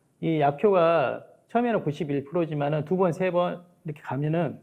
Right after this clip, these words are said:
방제 효과가 크게 떨어집니다. 그래서 우리 뭐냐, 농약 같은 경우는 이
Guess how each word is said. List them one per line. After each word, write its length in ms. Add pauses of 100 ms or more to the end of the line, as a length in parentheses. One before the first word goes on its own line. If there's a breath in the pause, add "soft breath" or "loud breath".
(120)
방제 280
효과가 680
크게 360
떨어집니다. 720
그래서 480 (420 soft breath)
우리 560 (840)
뭐냐, 200
농약 260
같은 260
경우는 720
이 540